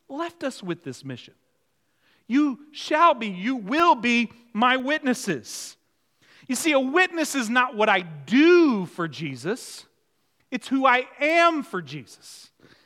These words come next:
I am a witness. Why? Because he didn't just give us a task, he gave us an identity. Every single one of us, you and I,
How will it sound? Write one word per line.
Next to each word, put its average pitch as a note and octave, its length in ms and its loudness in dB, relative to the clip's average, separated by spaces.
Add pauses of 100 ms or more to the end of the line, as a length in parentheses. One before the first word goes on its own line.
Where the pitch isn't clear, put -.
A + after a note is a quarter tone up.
(160)
I C4 260 -2
am D4+ 280 4
a C4+ 60 2
witness. F#3+ 800 -8 (480)
Why? D#4 260 2
Because A3+ 520 -2 (920)
he A3+ 140 -8
didn't D4+ 200 0
just B3+ 180 -6
give B3+ 160 0
us - 120 -8
a G#3+ 60 -4
task, - 720 -4 (440)
he C#4+ 100 -2
gave A#3+ 240 0
us B3 160 -4
an B3+ 80 0
identity. B3+ 640 0 (1160)
Every E4+ 360 0
single E4+ 440 0
one F4 160 6
of C#4+ 80 0
us, F#3+ 180 -4
you E4 320 4
and D4+ 100 2
I, D4+ 460 2